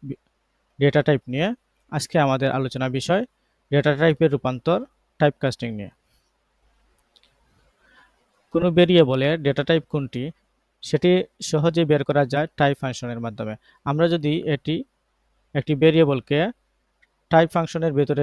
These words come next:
রেখে প্রিন্ট করি তাহলে এই ভেরিয়েবলটির ডেটা টাইপ পেয়ে যাব। যেমন নিচে একটি প্রোগ্রাম দেয়া আছে, এই প্রোগ্রামটি রান করি যে এখানে টেস্ট নামে, টেস্ট ভেরিয়েবল নামে একটি ভেরিয়েবল দেয়া আছে এবং সেই ভেরিয়েবলের মান রাখা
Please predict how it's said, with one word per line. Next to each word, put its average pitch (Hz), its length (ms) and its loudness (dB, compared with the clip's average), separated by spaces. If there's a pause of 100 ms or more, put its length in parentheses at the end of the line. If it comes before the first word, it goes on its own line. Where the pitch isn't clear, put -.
রেখে 135 240 0
প্রিন্ট 139 240 -4
করি 135 120 -4 (120)
তাহলে 139 200 0 (120)
এই 143 140 0
ভেরিয়েবলটির 135 600 -2 (480)
ডেটা 139 220 2
টাইপ 170 180 0
পেয়ে 127 200 -2
যাব। 110 140 -6 (520)
যেমন 156 280 2
নিচে 147 240 -2
একটি - 140 -6 (120)
প্রোগ্রাম 135 340 0
দেয়া 117 200 -2
আছে, - 180 -4 (380)
এই 147 100 2
প্রোগ্রামটি 143 440 0
রান 123 100 -2 (120)
করি 110 180 -12 (540)
যে 139 80 0 (140)
এখানে 160 180 2 (220)
টেস্ট 170 260 4 (120)
নামে, 135 200 -2 (140)
টেস্ট 156 220 0 (100)
ভেরিয়েবল 143 360 0
নামে 127 180 -4
একটি - 240 -16
ভেরিয়েবল 123 400 -2
দেয়া 113 160 -2
আছে - 140 -6 (120)
এবং 156 120 -2 (140)
সেই 156 220 0
ভেরিয়েবলের 151 440 0 (100)
মান 127 120 -2 (100)
রাখা 127 160 -2